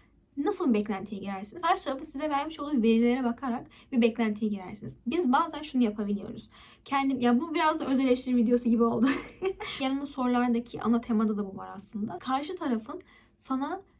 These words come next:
vermediği verileri sen varmış gibi düşünüp karşı tarafa karşı sevgini böyle kocaman bir balon haline getiriyorsun. Bu durumda senin karşı tarafa karşı beklentilerini çok arttırıyor. Şimdi sen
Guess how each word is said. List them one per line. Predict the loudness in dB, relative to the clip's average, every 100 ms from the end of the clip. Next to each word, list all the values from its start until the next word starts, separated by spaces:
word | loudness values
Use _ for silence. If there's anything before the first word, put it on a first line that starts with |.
| _ 2
vermediği | 4 4 4 2 4 6 6
verileri | 6 6 4 2 -2
sen | -8 -6 0
varmış | 0 0 -2 -4
gibi | 0 0 0
düşünüp | -2 -2 -6 -8 -20 _ _
karşı | -8 -8 -6
tarafa | -6 -6 -8
karşı | -6 -6 -8
sevgini | -14 -6 -2 0 0 -2 0
böyle | 0 0 -4 -10 -20 _
kocaman | -8 -4 -2 -2
bir | 0 4
balon | 4 4
haline | 0 -2 -4 -8
getiriyorsun. | -10 -12 -12 -10 -4 -2
Bu | 0 0
durumda | 0 0 -4 -8
senin | -4 -4 -2
karşı | -2 -4 -2
tarafa | -4 -4
karşı | -8 -6 -2
beklentilerini | -2 0 -4 -2 -4 -4
çok | -6 -10
arttırıyor. | -12 -12 -12 -12 -14 -18 -20 -20 -16
Şimdi | -10 -10
sen | -6 -2 -2